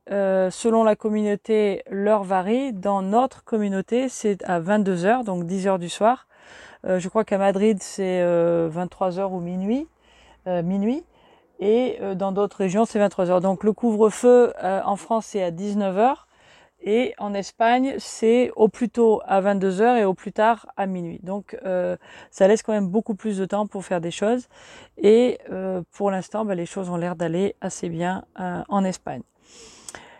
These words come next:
Et ce qui est bien aussi, euh, là où on est, donc, euh, par rapport à la France, l'Espagne, c'est quand même au sud. Et, euh, là où on est, euh, à vol d'oiseau, on doit être à peu près, euh, bien cinq, six heures plus au sud que,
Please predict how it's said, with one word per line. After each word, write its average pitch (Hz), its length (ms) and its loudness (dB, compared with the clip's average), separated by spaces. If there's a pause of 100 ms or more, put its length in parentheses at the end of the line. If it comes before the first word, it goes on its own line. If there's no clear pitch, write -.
(840)
Et 277 100 4
ce - 100 -2
qui 320 100 4
est 320 40 6
bien 302 180 6
aussi, 277 640 2
euh, 208 420 4
là 220 280 6
où - 20 6
on 214 220 4
est, 302 240 2
donc, 226 380 -4
euh, 208 240 2
par 208 160 -6
rapport 214 260 0
à 214 40 4
la 208 120 4
France, - 320 -4
l'Espagne, 202 400 -2
c'est - 160 -10
quand - 100 -8
même 185 240 -4
au 196 140 -2
sud. 262 400 -2
Et, 185 720 0
euh, 175 160 2
là 180 240 4
où - 20 2
on 190 240 0
est, 208 300 0
euh, 170 560 -4 (420)
à - 120 0
vol 185 200 2
d'oiseau, 190 580 4
on 185 100 0
doit 170 180 -2
être - 260 -4
à 175 140 -4
peu 170 120 -12
près, 196 440 -2
euh, 170 800 -2 (1200)
bien 202 220 0
cinq, 202 240 -2
six 214 240 -6
heures 226 120 2
plus 226 300 -2
au 226 80 4
sud 240 360 -4
que, 190 400 -4